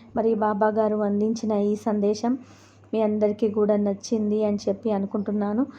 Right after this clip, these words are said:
నచ్చింది అనిపిస్తే చూసి వెళ్ళేవాళ్ళు తప్పకుండా ఒక చిన్న లైక్ ఇవ్వండి ఫ్రెండ్స్. మొదటిసారిగా సాయిబాబా పిలుపు ఛానల్లోకి వచ్చినట్లయితే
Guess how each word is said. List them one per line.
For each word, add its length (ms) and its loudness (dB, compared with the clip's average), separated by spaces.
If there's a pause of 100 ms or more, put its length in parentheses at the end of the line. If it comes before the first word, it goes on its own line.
(280)
నచ్చింది 540 0
అనిపిస్తే 480 -2
చూసి 380 -2
వెళ్ళేవాళ్ళు 460 2
తప్పకుండా 800 -2
ఒక 180 -6
చిన్న 360 -2
లైక్ 300 -2
ఇవ్వండి 280 -2
ఫ్రెండ్స్. 340 -6 (580)
మొదటిసారిగా 800 0
సాయిబాబా 640 2
పిలుపు 300 0
ఛానల్లోకి 580 -2
వచ్చినట్లయితే 760 -2